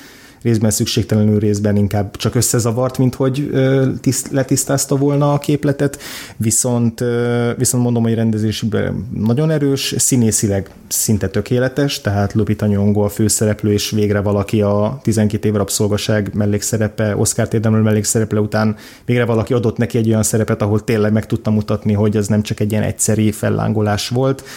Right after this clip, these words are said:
Ugye hálás szerep, mert egyszerre két karaktert is játszik, de ha csak az egyiküket játszaná, már az önmagában szerintem egy Oscar jelölést megérdemelne, így meg aztán végképp. Ö, nem tudom, hogy ki fog-e tartani, vagy a-, vagy akarnak-e kampányolni majd mellette, de, de sajnálnám, hogyha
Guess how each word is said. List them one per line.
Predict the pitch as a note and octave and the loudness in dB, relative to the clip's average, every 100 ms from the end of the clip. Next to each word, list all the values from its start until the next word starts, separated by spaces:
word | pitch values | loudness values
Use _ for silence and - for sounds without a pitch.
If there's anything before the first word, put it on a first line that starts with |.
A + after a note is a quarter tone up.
| - - - - - A2 | -18 -18 -20 -20 -10 -4
Ugye | A2 A2+ - | -2 -2 -4
hálás | C#3 B2+ A#2 | -2 0 0
szerep, | - A#2+ A2+ | 0 0 2
mert | A#2 | 0
egyszerre | A2+ - A2+ G#2+ | 0 0 -2 0
két | A#2 A2+ - - - - | 0 0 -2 -8 -12 -6
karaktert | C#3 C3 B2 C3+ B2 | -2 -2 0 -4 -2
is | C#3+ - | -4 0
játszik, | C3+ C3 - C3+ A#2+ | -2 0 0 0 0
de | A2+ A2+ A#2 | 0 2 2
ha | A2+ A2 | 0 0
csak | C3 | 0
az | B2 | 0
egyiküket | C#3+ A#2+ A2 A#2 | 2 2 0 0
játszaná, | A#2 A2+ - A#2 A2+ | 0 0 0 2 2
már | A2+ | 2
az | A2+ G#2+ | 2 2
önmagában | G#2+ G2+ G2+ G2+ G2+ G#2 | 2 2 2 0 0 -2
szerintem | - G#2+ G2 G#2 | 0 -2 0 -2
egy | G2+ | 0
Oscar | G2 - G#2 | -2 -2 -2
jelölést | G#2 G2+ G2+ - | 0 -2 -2 -4
megérdemelne, | G2+ A2 G#2+ A#2 A2+ A2+ | -2 0 2 2 4 2
így | B2+ G#2 | 0 0
meg | G#2 | 2
aztán | G2+ - G#2+ G2+ | 0 0 -2 0
végképp. | F#2+ - - A2 - - - - - - | -2 -4 -2 -2 -4 -18 -20 -20 -20 -12
Ö, | A#2 G#2 G#2 G#2+ G#2+ G#2+ | -2 2 2 2 4 2
nem | G#2 | 2
tudom, | G#2 | 2
hogy | G#2+ G#2 | 0 0
ki | A2 | -4
fog-e | - A2 A2 G#2+ A2 | -2 0 0 0 -2
tartani, | - G#2+ A2+ A2 | -2 -2 0 0
vagy | G#2+ | 0
a-, | - A#2 | -2 -4
vagy | A#2 - - | -4 -4 -6
akarnak-e | B2+ B2 A2+ A2+ A2+ | -4 0 0 -2 -2
kampányolni | A#2+ A2 A2+ A2+ A2 | 0 0 0 0 0
majd | A2 G#2+ G#2 | 0 0 0
mellette, | A#2 C3 C3+ C3+ C3 C3 B2+ | 0 0 -2 -2 -2 0 0
de, | A2 G#2+ G#2+ G#2+ G#2+ | 0 0 2 2 0
de | G#2+ | -2
sajnálnám, | G2+ G#2+ G2 G2+ G#2 G#2 | -2 -4 -2 -2 0 0
hogyha | G#2+ - A2 G#2 G#2 A2 - | -2 -2 0 2 2 0 -4